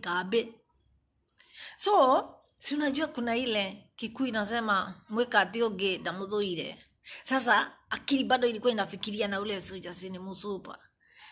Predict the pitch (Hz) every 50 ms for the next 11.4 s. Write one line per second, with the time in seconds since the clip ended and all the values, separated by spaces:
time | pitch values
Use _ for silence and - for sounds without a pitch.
0 | - - _ - 202 214 226 226 214 214 202 214 208 208 208 208 208 214 214 208
1 | 202 196 196 185 175 165 - - - _ - - - - - - 170 180 180 202
2 | 202 202 190 190 175 165 160 - _ _ _ _ - 185 190 208 220 208 226 233
3 | - - 262 294 285 285 247 220 - - 240 311 - - - - _ _ _ _
4 | _ _ _ _ _ _ _ _ _ _ _ _ _ - - - - - - -
5 | - - - - - - 302 294 - 208 - 220 202 202 196 - - - 233 226
6 | 190 160 160 - - - _ _ _ _ _ _ _ _ _ _ _ _ _ -
7 | - 202 185 - - 160 165 - - - _ _ _ _ - - - - - -
8 | - _ _ _ _ _ _ _ _ - - 202 190 - - 196 180 170 185 -
9 | 208 196 - 208 196 190 190 185 - 220 240 226 - 233 - - - _ _ -
10 | - - - _ - 208 202 220 220 208 214 220 214 208 175 160 - 196 185 170
11 | 185 180 175 175 165 - 170 165